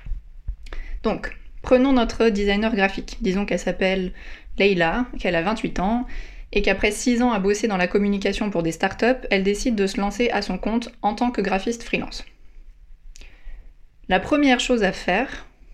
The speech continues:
en tout cas une des premières plus importantes, c'est de regarder un petit peu qu'est-ce qui se passe sur ton marché. Ok, donc Leïla, elle veut être graphiste,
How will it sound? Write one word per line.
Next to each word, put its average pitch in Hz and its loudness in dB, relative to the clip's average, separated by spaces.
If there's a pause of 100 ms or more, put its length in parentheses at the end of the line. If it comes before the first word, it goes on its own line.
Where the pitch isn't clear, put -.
(180)
en 165 -8
tout - -12
cas - 2
une 247 6
des 185 2
premières 180 -2
plus 165 -4
importantes, 196 -4 (720)
c'est 226 4
de 202 4
regarder 233 6
un 233 4
petit 214 -2
peu 233 0 (120)
qu'est-ce 277 0
qui 208 -4
se - -8
passe - -2 (260)
sur 190 -2
ton 226 0
marché. - -2 (1080)
Ok, 220 4 (300)
donc 185 -2
Leïla, 190 4
elle 202 0
veut 180 -2
être 185 0
graphiste, 180 -4